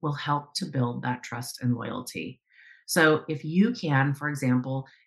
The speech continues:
get one of your male clients, maybe one of the new clients, to just try the middle in between his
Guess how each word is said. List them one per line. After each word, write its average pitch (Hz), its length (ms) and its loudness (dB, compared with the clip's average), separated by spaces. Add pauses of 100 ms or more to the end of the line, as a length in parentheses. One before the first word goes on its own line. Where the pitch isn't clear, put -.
get 190 280 4
one 160 120 2
of 151 140 0
your 139 340 -2
male 151 640 2
clients, 131 640 2
maybe 160 240 2
one 147 160 2
of 143 120 2
the 135 80 -2
new 151 300 2
clients, 127 460 0
to 180 100 -16
just 202 260 -6
try 208 540 0
the 190 80 2
middle 196 380 4
in 170 180 -4
between 190 320 -4
his 185 160 -2